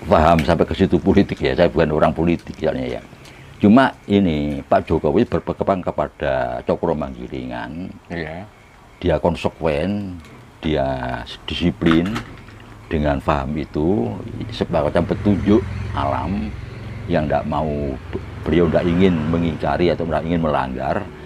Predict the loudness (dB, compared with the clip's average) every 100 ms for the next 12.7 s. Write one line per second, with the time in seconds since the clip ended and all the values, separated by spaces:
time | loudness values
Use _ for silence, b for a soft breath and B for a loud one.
0 | B B 4 6 6 6 4 4 2 -2
1 | -4 -14 -18 -20 -10 0 2 2 2 2
2 | 0 0 -4 -8 -14 -20 -20 -20 -20 -20
3 | -16 -2 2 2 0 -4 -6 -10 -8 -2
4 | 0 0 0 -2 -4 -4 -8 -6 -8 -12
5 | -18 -20 -20 -20 -14 -12 -12 -14 -20 -16
6 | -4 0 4 4 4 2 -2 -6 -10 -12
7 | -14 -16 -20 _ -8 -2 2 0 -2 -12
8 | -16 B B -2 0 -2 -2 0 0 -2
9 | -6 _ -20 0 0 0 -2 -4 -4 -8
10 | -12 -20 -20 _ _ -20 -20 -20 -20 -20
11 | -20 -20 -20 -20 -20 -12 -4 -4 -4 -6
12 | -6 -6 -2 0 0 -2 -4